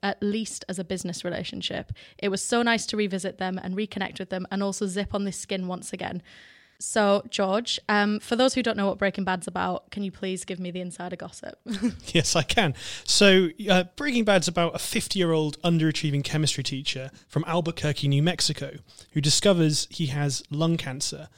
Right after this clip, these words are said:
Speaker 2: and so decides to start cooking crystal meth with a former pupil of his called Jesse Pinkman to raise money for his family while evading his D E A agent brother-in-law. But this all ends up descending, uh, from, uh, quite a good little,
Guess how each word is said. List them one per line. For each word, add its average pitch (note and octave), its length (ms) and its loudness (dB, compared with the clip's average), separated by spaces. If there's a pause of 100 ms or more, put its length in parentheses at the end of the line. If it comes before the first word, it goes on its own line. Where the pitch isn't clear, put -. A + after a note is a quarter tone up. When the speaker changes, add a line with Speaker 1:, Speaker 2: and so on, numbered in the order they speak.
(320)
Speaker 2:
and D3+ 80 -4
so F3 100 4
decides G3 340 6
to F#3+ 60 4
start E3+ 240 2
cooking D#3+ 400 2
crystal - 460 4
meth D#3 480 2 (320)
with D3+ 100 2
a D3 40 8
former F#3+ 320 10
pupil F3 340 4
of C3+ 120 2
his C3 200 -4
called C3+ 200 -4
Jesse D#3 320 2
Pinkman D3+ 460 -2 (300)
to - 140 2
raise E3+ 320 8
money E3 240 6
for - 160 -2
his C#3 80 4
family D3 340 2
while F3+ 300 4
evading F3+ 500 2
his D3+ 280 0 (280)
D F3+ 400 4
E G3 60 -2
A E3+ 200 4
agent D3 420 0
brother-in-law. C#3 760 0 (440)
But C#3+ 260 -4 (260)
this - 140 -2
all E3 160 2
ends D#3+ 200 2
up D3+ 120 -2
descending, D3 600 0 (140)
uh, C#3 240 -4 (340)
from, C#3 460 0
uh, C3 340 -2 (600)
quite A3+ 240 0
a F3+ 80 2
good F3+ 240 2
little, D#3 280 0